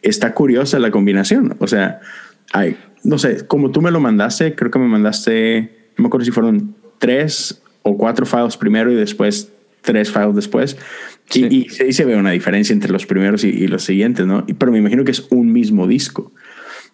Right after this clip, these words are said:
Speaker 1: Este, y está muy interesante eso. Pero, ah, una vez más, en, en el, el, el ambiente de adoración que se palpa está muy cañón.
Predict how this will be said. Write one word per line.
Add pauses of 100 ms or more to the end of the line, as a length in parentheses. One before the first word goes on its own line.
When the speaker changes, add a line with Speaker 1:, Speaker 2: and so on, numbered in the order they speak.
(120)
Speaker 1:
Este,
y
está
muy
interesante
eso. (220)
Pero, (140)
ah,
una
vez
más,
en,
en (1120)
el,
el,
el
ambiente
de
adoración
que
se
palpa (420)
está
muy
cañón.